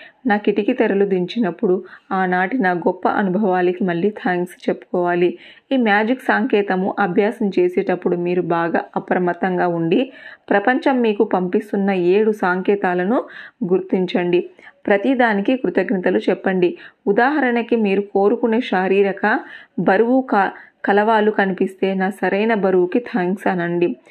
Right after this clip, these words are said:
మీరు మరీ ఎక్కువ కృతజ్ఞత ప్రకటించడము సాధ్యం కాదేమో, కానీ సాధ్యం అనుకుంటే మాత్రము ఎన్ని సంకేతాలైనా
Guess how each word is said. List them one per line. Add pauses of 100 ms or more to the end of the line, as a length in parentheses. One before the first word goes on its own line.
(280)
మీరు (360)
మరీ
ఎక్కువ
కృతజ్ఞత
ప్రకటించడము
సాధ్యం
కాదేమో, (300)
కానీ
సాధ్యం
అనుకుంటే
మాత్రము
ఎన్ని
సంకేతాలైనా